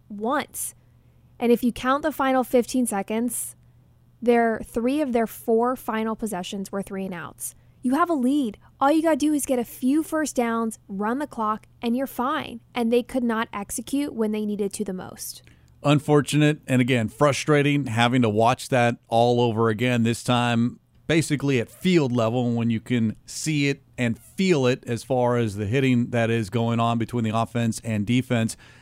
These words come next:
Speaker 2: It did mark the first time on Sunday that we did see DeAndre Hopkins and Hollywood Brown on the field at the same time. Got a little bit more of Hollywood in this episode as far as looking back at the injury in week six, the broken foot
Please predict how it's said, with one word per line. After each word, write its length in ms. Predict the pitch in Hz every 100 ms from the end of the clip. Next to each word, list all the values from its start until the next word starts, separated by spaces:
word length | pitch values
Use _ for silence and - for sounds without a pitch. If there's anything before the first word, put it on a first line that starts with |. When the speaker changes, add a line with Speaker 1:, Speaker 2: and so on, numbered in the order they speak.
| -
Speaker 2:
It 200 | 123 104
did 200 | 135 139
mark 360 | 131 139 147
the 80 | -
first 380 | 131 151 151 -
time 480 | 143 139 139 139 -
on 260 | - 127 127
Sunday 340 | - 139 139
that 100 | 135
we 120 | 113 113
did 220 | 113 123
see 240 | - 139
DeAndre 380 | 127 127 127 123
Hopkins 380 | 120 127 143 127
and 100 | 117
Hollywood 300 | 120 127 123
Brown 240 | 120 120
on 60 | 123
the 80 | 120
field 260 | - 131
at 80 | 123
the 60 | 117
same 280 | - 127 123
time. 320 | 127 123 123 - - -
Got 160 | 120
a 20 |
little 200 | 117 131
bit 120 | 127 123
more 500 | 123 127 127 131 135
of 260 | 120 110
Hollywood 540 | - 127 135 135 135 135
in 260 | 139 131
this 260 | 131 127 - -
episode 580 | 135 - 127 139 135
as 100 | 120
far 320 | - 127 123 127
as 220 | 123 117 - - -
looking 320 | 123 131 123
back 320 | 123 127 127
at 80 | 120
the 180 | 113 117
injury 320 | 135 117 127
in 120 | 120
week 180 | 117 113
six, 320 | - 139 131
the 100 | -
broken 400 | 104 123 120 113
foot 400 | - - 143 139